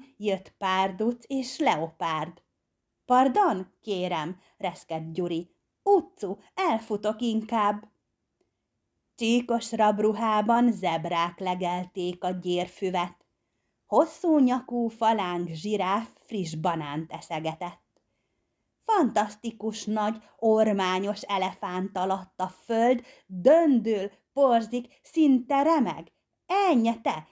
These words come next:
még betöröd.” Kiáltozik Gyuri, s szalad, már közel van a Nílus. Száját tátva partján várja egy lusta krokodílus. „Segítség, félek!”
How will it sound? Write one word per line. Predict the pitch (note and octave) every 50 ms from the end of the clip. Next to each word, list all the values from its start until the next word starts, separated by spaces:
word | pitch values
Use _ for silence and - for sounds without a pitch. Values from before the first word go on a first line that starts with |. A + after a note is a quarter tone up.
| _ _
még | - E4 E4+ E4+ D4+ F4
betöröd.” | F#4 G4+ D#4 - - - E3+ E3 E3 D3+ B2 C#3+ - _ _ _ _ _ _ _ _ _ _ _ _ _ _ _ _ _ _ _ _ _
Kiáltozik | - C4 C4+ C4+ B3+ B3 A#3+ B3+ B3 - B3 A3+ A3 G#3 A#3+ A#3+ G#3 G3 F#3
Gyuri, | F3 G3 A3 A3 A#3+ A#3+ B3+ A#3+ - _
s | _ -
szalad, | - - - G#3 F#3+ F#3+ F#3 F#3+ G3+ G3 - _ _ _ _
már | _ A#3 B3 C4+ D4+ D4+ -
közel | _ - G4+ D#4 G3 G#3+ G3 G3+ G#3+ G#3
van | G3 A#3 A#3 A#3+
a | A#3 A3
Nílus. | A3 A3 G#3 F#3 F3 E3+ D#3+ E3 F3+ - - - - - _ _ _ _ _ _ _ _ - _
Száját | - G#3 A3 A#3+ C4 C4 C#4 C4+ A3+ A3+ - -
tátva | _ A#3 G#3+ G#3+ A3 A3 - G3+ G#3+ G#3+ G#3+ -
partján | - F#3 F#3+ F#3+ F#3 - _ - F#3 E3+ F3+ F#3+ F#3+
várja | F3+ G#3 G3+ G3+ G#3 A#3 A#3 A#3 A#3+
egy | B3 C#4+ C#4 A3
lusta | G3+ F#3 E3+ F3 E3+ - - - A3+ A3+
krokodílus. | - G3+ F3 F3 - E3+ E3 D#3+ F3 E3+ E3+ E3 F3 F3 F3 - - - - _ _ _ _ _ _ _ _ _ _ _ _ _
„Segítség, | _ - - B4 A#4 G#4 E4 D#4 D4 C#4+ - - _ - C4+ A#3 A#3+ A#3 - _ _
félek!” | _ - A4 G#4 F#4 D#4+ C4 G#3+ G3+ F#3 F#3 - _